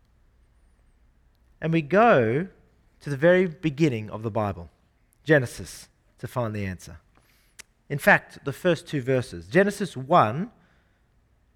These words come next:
verse one says this, "In the beginning, God created the heavens and the earth. Now the earth was formless and empty." Two words we need to hold on to. "Darkness was over the surface of the deep, and the Spirit of God was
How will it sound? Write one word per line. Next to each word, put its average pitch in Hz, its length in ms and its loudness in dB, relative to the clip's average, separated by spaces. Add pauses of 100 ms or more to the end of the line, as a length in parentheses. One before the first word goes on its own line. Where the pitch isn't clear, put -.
(180)
verse 143 240 0
one 113 260 -2
says 101 360 -4
this, - 400 -10 (500)
"In 269 200 2
the 302 80 2
beginning, 139 520 -4 (340)
God 220 440 6
created 170 460 0
the 151 60 2
heavens 143 640 0
and 160 200 -2
the 156 140 0
earth. 110 420 -4 (300)
Now 185 180 6
the 180 180 2
earth 196 260 2
was 165 340 2
formless 208 680 2
and - 120 -8
empty." 139 460 -2 (300)
Two 170 160 -4
words 147 300 0
we 147 80 -4
need 131 120 -4
to 123 80 -6
hold 123 160 -4
on 113 160 -8
to. 85 200 -14 (580)
"Darkness 170 640 4
was 147 140 -6
over 170 240 2
the 180 80 -4
surface 135 400 -4
of 139 100 -4
the 127 100 -4
deep, 120 260 -4
and 139 120 -8
the 139 60 -6
Spirit 208 420 -2
of 202 140 -8
God 113 280 -2
was 123 160 -8